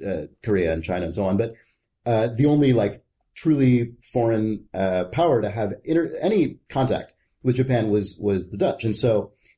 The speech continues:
this book is set in this port, and it deals with Dutch characters and Japanese characters, and, uh, in, dealing in this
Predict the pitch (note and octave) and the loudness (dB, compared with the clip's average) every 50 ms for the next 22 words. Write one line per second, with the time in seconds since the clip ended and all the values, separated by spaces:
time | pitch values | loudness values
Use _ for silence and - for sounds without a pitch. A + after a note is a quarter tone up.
0 | _ _ D#3 C3 - B2 E3 - C#3+ B2 - - - F3 D3 B2 - - _ B2+ | _ _ -4 -2 0 0 0 2 0 -2 -2 -2 -2 -2 -2 -2 -4 -6 _ 0
1 | C3 C3 B2+ A#2+ A2+ A2 A2+ - - _ _ _ _ _ A#2 A2 B2 A2+ - - | 2 4 4 2 0 -2 -6 -10 -14 _ _ _ _ _ -4 -2 -2 -2 -2 -8
2 | - - C#3 A#2+ F2+ - - - _ _ _ _ _ _ B2+ B2+ A#2+ A#2+ A#2+ A#2+ | -6 -2 0 0 0 -2 -8 -16 _ _ _ _ _ _ 0 0 2 0 0 0
3 | C#3 C#3+ D3 C3+ B2+ A#2 - G#2+ G#2 G#2+ F#2+ F#2+ - - _ _ A#2+ G#2+ - - | 0 2 2 2 2 0 -2 -2 0 0 0 0 -2 -10 _ _ -2 -2 -2 -6
4 | - - G#2 F#2+ F#2 - G2 F2+ - - G#2 G2 G#2 F#2+ F#2+ - G2+ G2 F#2+ - | -6 -4 -2 -2 -2 -4 -6 -6 -6 -6 -4 -2 0 0 0 0 -2 -2 -2 -2
5 | - G2 F2 - - F#2+ F2+ D#2+ - - G2 G2+ F#2+ G2 G2 F#2 - - _ _ | -4 -4 -4 -4 -6 -6 -8 -8 -8 -6 -2 0 0 0 0 -2 -4 -10 _ _
6 | _ _ _ _ _ - G#2+ G2 G2 G#2 - - C#3 B2+ A2+ - C3+ C3+ B2 - | _ _ _ _ _ -2 0 0 0 -2 -2 -4 -4 -4 -4 -6 -8 -10 -6 0
7 | C#3+ E3 D#3+ D3+ C3+ C3 A#2+ A#2 A2 G2+ - - - - - | 2 2 4 4 4 4 4 2 0 0 -2 -4 -4 -6 -8